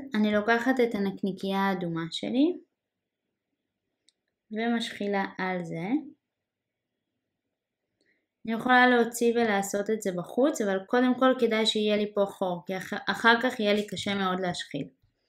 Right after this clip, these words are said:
משחילה את זה על זה. ועכשיו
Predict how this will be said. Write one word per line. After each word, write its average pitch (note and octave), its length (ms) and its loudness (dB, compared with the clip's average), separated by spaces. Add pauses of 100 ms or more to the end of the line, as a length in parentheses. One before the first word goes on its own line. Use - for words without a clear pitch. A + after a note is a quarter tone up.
(1900)
משחילה A3+ 560 -2
את G3+ 80 -4
זה G3+ 80 -4 (100)
על F#3 220 0
זה. F3+ 180 -6 (4000)
ועכשיו C#4 540 0